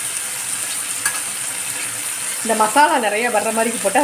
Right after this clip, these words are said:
ரொம்ப நல்லாயிருக்கும். வெள்ளைப்பூண்டு, இஞ்சி வேண்டாம், வெள்ளைப்பூண்டு,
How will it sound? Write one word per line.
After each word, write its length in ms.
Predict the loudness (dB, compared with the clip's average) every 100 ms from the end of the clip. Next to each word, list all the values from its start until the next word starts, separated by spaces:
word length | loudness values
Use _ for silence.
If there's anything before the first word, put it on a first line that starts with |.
| 2
ரொம்ப 140 | 2 4
நல்லாயிருக்கும். 460 | 6 4 4 2
வெள்ளைப்பூண்டு, 500 | 4 4 2 0 4 4 4 -4 -6 -6 -6 -6 0 6
இஞ்சி 200 | 8 8 6
வேண்டாம், 320 | 6 4 4
வெள்ளைப்பூண்டு, 480 | 2 2 -2 0 0